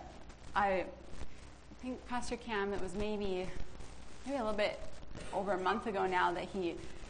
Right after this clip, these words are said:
asked me to, um, to preach this Sunday. And so, you know, ever since then, I'm like, "Well,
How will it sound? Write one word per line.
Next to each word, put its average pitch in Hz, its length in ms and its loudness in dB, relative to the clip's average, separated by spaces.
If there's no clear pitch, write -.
asked 196 260 6
me 190 240 2
to, 180 420 2
um, 175 280 4
to - 120 -2
preach - 340 0
this 202 160 0
Sunday. 180 440 2
And 415 100 2
so, 240 200 6
you 247 120 4
know, 214 80 8
ever 208 120 6
since 220 280 -2
then, 202 220 4
I'm 233 80 2
like, 220 180 0
"Well, 254 240 -4